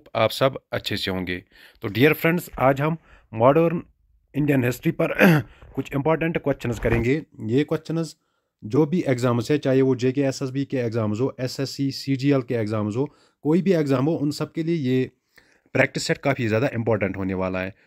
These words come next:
तो मैं आपको सजेस्ट करूँगा कि आप वीडियो को एंड तक वॉच ज़रूर कर लेना, और अगर वीडियो पसंद आए तो वीडियो को लाइक भी कर लेना। चैनल पर अगर पहली बार आए हो तो चैनल को सब्सक्राइब करना, because इस चैनल पर आपको कंटिन्यूअसली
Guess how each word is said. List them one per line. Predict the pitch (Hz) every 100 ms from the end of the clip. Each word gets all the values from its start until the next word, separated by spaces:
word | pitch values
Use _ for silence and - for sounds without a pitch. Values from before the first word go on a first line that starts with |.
| -
तो | 135
मैं | 156
आपको | 156 - 170
सजेस्ट | - 117 139 -
करूँगा | 151 156 170
कि | 160 120
आप | 123 135 117
वीडियो | 120 143
को | 131 107
एंड | 117
तक | 131 123
वॉच | 110 120
ज़रूर | 101 117 131
कर | 143
लेना, | 147 147 160 - _ -
और | 127 143
अगर | 147 156
वीडियो | 147 120 110
पसंद | 117 139 147
आए | 160
तो | 156 98
वीडियो | 107 120
को | 160
लाइक | 135 98 87
भी | 90
कर | 92
लेना। | 90 90 92 - _ _
चैनल | - 120 151
पर | 165
अगर | 147 120
पहली | 113 113 131
बार | 151
आए | 147 151
हो | 151
तो | -
चैनल | 107 123 127
को | 123
सब्सक्राइब | - 107 - 143 143
करना, | 143 151 170 - _ _ _ _ _ _ _ -
because | 107 117 131 147 -
इस | 139 -
चैनल | 123
पर | 107 113
आपको | 107 104 156
कंटिन्यूअसली | 135 147 151 131 131 170